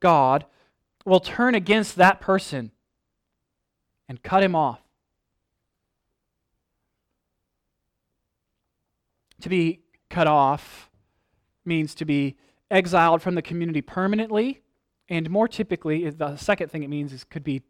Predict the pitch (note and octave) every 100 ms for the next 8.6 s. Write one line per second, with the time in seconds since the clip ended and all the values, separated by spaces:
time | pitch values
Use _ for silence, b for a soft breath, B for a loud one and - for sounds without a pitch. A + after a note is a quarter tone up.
0 | _ - G3+ F#3 - D#3+ C#3+ D3+ B2+ -
1 | D3+ - C#3+ - C#3+ - C#3+ C3+ C3+ A#2+
2 | - A#2+ G2 _ _ _ _ _ _ _
3 | _ _ _ _ _ _ _ E3+ - C#4+
4 | C4 - E3 D3+ - G3 G#3+ G#3 F3 F3
5 | E3+ F3 E3 D#3+ C#3 C3 B2+ - D3+ C#3+
6 | D3+ D3+ D3 C#3+ - D3+ E3 C#3+ B2+ C#3+
7 | - _ _ _ _ _ _ - C#3 B2
8 | D3+ C#3 - G#2+ G2